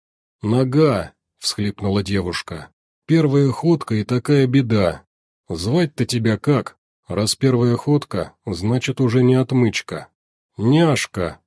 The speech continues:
смутилась девушка. «А тебе идёт!» — улыбнулся старый. «Давай решим, тебя нести или тут посидим?» «Неудобно, чего меня носить?» — смутилась няшка. «А с другой стороны,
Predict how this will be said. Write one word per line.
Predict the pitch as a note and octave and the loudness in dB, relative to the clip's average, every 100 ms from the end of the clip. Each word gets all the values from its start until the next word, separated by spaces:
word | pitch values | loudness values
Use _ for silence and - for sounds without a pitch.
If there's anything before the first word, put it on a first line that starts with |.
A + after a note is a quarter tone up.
| _ | _
смутилась | - - G2+ G2 G2 F#2 E2+ | -6 -2 -2 -2 -2 -2 -4
девушка. | F#2 F2+ E2 D#2+ - D2 - _ _ _ _ | -4 -4 -4 -8 -10 -14 -16 _ _ _ _
«А | - F#2 | -8 -4
тебе | B2+ D3+ F#3+ F#3+ | -2 2 2 2
идёт!» — | C#3+ D#3+ D3+ - - _ _ _ | 2 2 2 0 -10 _ _ _
улыбнулся | - G2 G2 A2 G2+ - F#2+ | -4 -2 0 0 0 -2 -4
старый. | - A2+ F#2+ E2+ C#2+ _ _ _ _ | -4 -2 -2 -2 -8 _ _ _ _
«Давай | - G2 B2+ E3 | -4 0 2 4
решим, | D3 D3 - D#3 A#2+ E2 - _ _ | 4 2 2 0 0 -2 -10 _ _
тебя | - F#2+ B2+ | -8 0 4
нести | D3 D3+ - - F3+ E3+ - | 4 4 0 -2 0 -2 -4
или | - G#2 B2 | -4 0 2
тут | D#3 C#3 | 2 0
посидим?» | - G#2 - G#2 G2+ F2 D#2+ _ _ _ _ - | -2 -4 -2 -2 -2 -2 -8 _ _ _ _ -2
«Неудобно, | G2+ D3 D3+ E3 E3 C3+ A2 E2+ - | 2 2 4 2 2 2 0 -2 -6
чего | - C3+ F3 | -4 2 4
меня | D3 A2+ | 4 2
носить?» — | G#2+ A#2+ - A#2+ F#2 - _ - | 2 0 -2 -4 -6 -10 _ -14
смутилась | - G2 F#2+ G2 F#2+ - | -6 -4 -2 -2 -2 -2
няшка. | G2 F#2 - D#2+ - _ _ | -2 -4 -6 -12 -16 _ _
«А | - F#2 | -4 -4
с | |
другой | B2 D3 F3 | -2 0 2
стороны, | E3 - D3+ D#3 E3 C3+ | 2 2 2 4 2 0